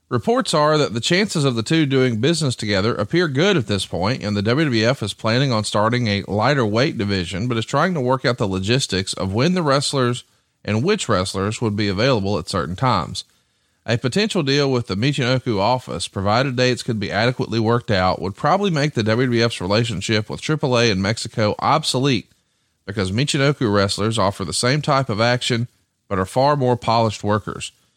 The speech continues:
Because of the disorganized nature of the triple A office, the W W F has been having problems with the wrestlers, getting the wrestlers they want on the dates they want, thus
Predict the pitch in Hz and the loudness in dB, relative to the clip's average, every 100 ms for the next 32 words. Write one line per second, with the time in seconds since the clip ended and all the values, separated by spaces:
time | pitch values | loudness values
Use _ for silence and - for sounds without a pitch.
0 | _ _ _ - 101 131 156 139 120 107 | _ _ _ -10 -2 -2 0 0 0 0
1 | 104 147 160 143 131 110 110 131 - 98 | 0 0 0 0 0 0 0 0 0 -2
2 | 82 87 135 123 120 98 101 123 127 117 | -2 -4 -4 0 0 2 2 0 0 -4
3 | - 95 120 175 147 123 117 - 110 104 | -4 -2 2 2 2 2 2 2 -2 -2
4 | - 107 98 - 143 147 127 - 180 175 | -2 -2 -2 -2 -2 0 -2 0 2 2
5 | 104 101 110 104 101 107 117 - 113 104 | 0 -2 -4 -4 -2 0 0 0 -2 -2
6 | - - _ _ _ - 147 170 107 110 | -4 -12 _ _ _ -2 0 2 2 2
7 | 107 98 95 92 95 127 135 - 104 98 | 0 -2 0 0 2 2 2 0 -2 0
8 | 117 190 190 110 95 92 90 95 - _ | 2 0 0 0 0 -2 -2 -4 -8 _
9 | _ _ _ 101 120 120 | _ _ _ -4 -2 -2